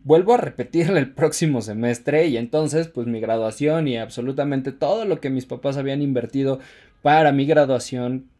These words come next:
pues, se va a la basura, o veo qué posibilidades tengo y qué puedo hacer diferente para mejorar el resultado, o sea, que sí me gradúe. Y sucedió, porque, pues, con todo respeto, le dije que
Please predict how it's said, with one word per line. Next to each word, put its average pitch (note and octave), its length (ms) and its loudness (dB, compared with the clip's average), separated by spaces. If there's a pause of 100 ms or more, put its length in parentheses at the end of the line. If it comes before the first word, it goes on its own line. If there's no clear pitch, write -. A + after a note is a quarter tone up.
(100)
pues, A2+ 120 -12
se A#2+ 80 -6
va A#2 140 2
a - 20 2
la E3 140 4
basura, E3+ 560 2 (480)
o F3+ 380 4 (320)
veo G#3 260 2
qué A3 80 2
posibilidades E3 1200 0 (100)
tengo E3 560 0
y C#3+ 120 -8
qué F3 140 -2
puedo F#3+ 300 0
hacer D#3+ 260 -2
diferente C#3+ 440 -4
para C3 200 -2
mejorar B2+ 300 -2
el C#3+ 60 -2
resultado, C3+ 640 -2
o B2+ 100 -6
sea, C3 320 -2
que A#2 100 -12
sí - 140 -6
me G#2+ 140 -4
gradúe. G3 380 0 (1600)
Y C#3 80 -6
sucedió, C3 560 0 (1000)
porque, D#3 680 2 (560)
pues, - 460 -2 (260)
con D3 140 0
todo D#3+ 140 6
respeto, D3+ 460 0
le E3+ 160 2
dije C3+ 320 -2
que D3 380 0